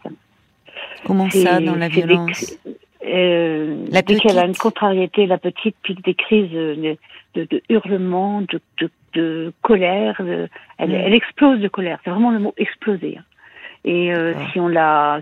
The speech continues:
Speaker 1: si on le, lui demande de, de se calmer dans sa chambre ou de,
Speaker 2: Mhm.
Speaker 1: eh bien, elle va tout casser.
Speaker 2: Ah bon ?
Speaker 1: Elle est dans une violence terrible.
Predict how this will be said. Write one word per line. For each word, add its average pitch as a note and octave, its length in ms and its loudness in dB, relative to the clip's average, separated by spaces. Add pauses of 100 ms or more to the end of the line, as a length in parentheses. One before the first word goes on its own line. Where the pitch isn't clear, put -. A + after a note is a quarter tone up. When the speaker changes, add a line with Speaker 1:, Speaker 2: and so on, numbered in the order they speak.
(100)
Speaker 1:
si - 80 -8
on E3+ 120 -2
le, D#3 340 -2
lui D#3+ 140 -6
demande E3+ 340 -4
de, C#3+ 520 -6 (680)
de - 160 -4
se - 60 -2
calmer E3 260 -6
dans E3+ 160 -4
sa F3 160 0
chambre G#3 320 2
ou F3 80 0
de, D#3+ 240 0 (360)
Speaker 2:
Mhm. E3 220 -4
Speaker 1:
eh F3 80 2
bien, E3 140 2
elle D3+ 100 -2
va D#3 140 -2
tout - 140 -8
casser. G#3+ 340 2 (1400)
Speaker 2:
Ah F3 80 -2
bon ? G3 240 -4 (340)
Speaker 1:
Elle F#3 160 2
est G#3 60 6
dans F#3+ 160 0
une G3 160 0
violence G#3 340 2 (140)
terrible. G#3 340 2